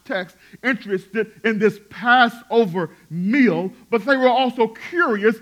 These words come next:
about this man named Jesus. They had just heard that this man, Jesus, had just raised Lazarus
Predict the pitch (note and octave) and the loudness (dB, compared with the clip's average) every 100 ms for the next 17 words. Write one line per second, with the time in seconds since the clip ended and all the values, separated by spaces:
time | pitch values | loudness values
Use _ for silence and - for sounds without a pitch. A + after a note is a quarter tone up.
0 | - - A3 E3 B3 A#3 - A#3 F3+ G#3+ | -10 -2 -2 4 2 2 -4 -10 -10 -12
1 | G#3+ C#4 A#3+ G3+ G3+ G3 G#3+ G#3+ G#3 F3 | -4 -4 -4 -8 -8 -6 -6 -4 -6 -2
2 | B3 D3+ A2 B2 - _ _ _ _ _ | -2 -2 -10 -20 -20 _ _ _ _ _
3 | _ _ _ _ A#3+ A#3+ A3+ F3 B3+ - | _ _ _ _ 4 4 4 2 -2 -2
4 | - C4 C#4+ D4 C#4 - - A#3 F3+ C4 | -6 4 6 6 2 -8 -8 -6 -4 -4
5 | A3 G#3 A#3+ C4 C4+ B3 F#3+ E3+ C4+ B3+ | -6 -8 -6 -4 -4 -6 -6 0 2 4
6 | G3 F#3+ - - A#3+ F3 D#3 B3 C#4+ C#4+ | 2 -6 -10 -4 -2 -2 -4 0 0 0
7 | - _ - G3+ B3 C#4 B3+ G#3+ D#3 _ | -10 _ -8 -2 0 0 -2 -6 -12 _
8 | E3 G3 B3+ D#4 A#3+ D#3 F3 F#3+ | 0 4 6 4 0 -2 -6 -6